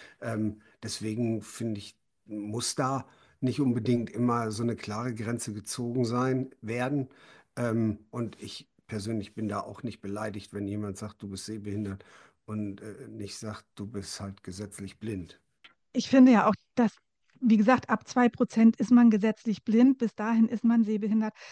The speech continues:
Speaker 2: Also wie groß ist der Unterschied vom Seheindruck von drei Prozent und von zwei Prozent? Also wenn man das jetzt an den Zahlen festmacht, ne? Also wenn du mich fragst, ich bin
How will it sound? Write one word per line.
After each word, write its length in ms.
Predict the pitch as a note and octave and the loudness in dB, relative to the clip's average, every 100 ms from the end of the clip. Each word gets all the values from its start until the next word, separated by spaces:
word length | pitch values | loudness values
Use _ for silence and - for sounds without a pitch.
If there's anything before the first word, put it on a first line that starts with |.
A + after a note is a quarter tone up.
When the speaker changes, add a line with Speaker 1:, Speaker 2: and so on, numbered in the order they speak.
| - | -10
Speaker 2:
Also 220 | - G3 | 0 2
wie 80 | F#3 | 4
groß 300 | G3 G3+ A3 | 4 2 0
ist 180 | - - | -2 -4
der 120 | G3+ A3 | -2 6
Unterschied 500 | B3 C4+ A3+ G#3 - | 6 6 0 -2 2
vom 220 | A3 G3 | 6 8
Seheindruck 760 | A#3 B3 G3+ G3 G3+ A#3 - | 8 2 0 0 0 -2 -6
von 260 | - A3 G#3 | 0 2 4
drei 220 | - G#3+ | 2 -4
Prozent 460 | - A3 - G#3+ G3+ | -2 -6 2 2 4
und 140 | G#3+ | 2
von 140 | A3 G3+ | 2 0
zwei 200 | G3+ A3 | 0 -4
Prozent? 400 | G#3+ - G#3 F#3+ | -4 2 2 4
Also 200 | G3+ G#3 | 2 6
wenn 120 | A3 | 8
man 120 | G#3 | 8
das 140 | G3+ | 4
jetzt 160 | G#3+ - | 0 0
an 120 | G3+ | 2
den 140 | G3 F#3+ | 4 2
Zahlen 360 | A3 G#3+ G3 | 0 0 0
festmacht, 640 | - F3 - - E3 - - | -2 -10 -8 -6 -6 -4 2
ne? 200 | A3+ A#3+ - - - - | 4 2 -2 -16 -16 0
Also 180 | G3+ G#3 | 6 10
wenn 140 | G#3+ | 10
du 60 | G#3 | 12
mich 240 | B3 - | 10 6
fragst, 340 | - A3+ A#3 _ | 0 0 -2 _
ich 200 | - - | -2 0
bin 320 | - A#3+ B3 | 8 8 8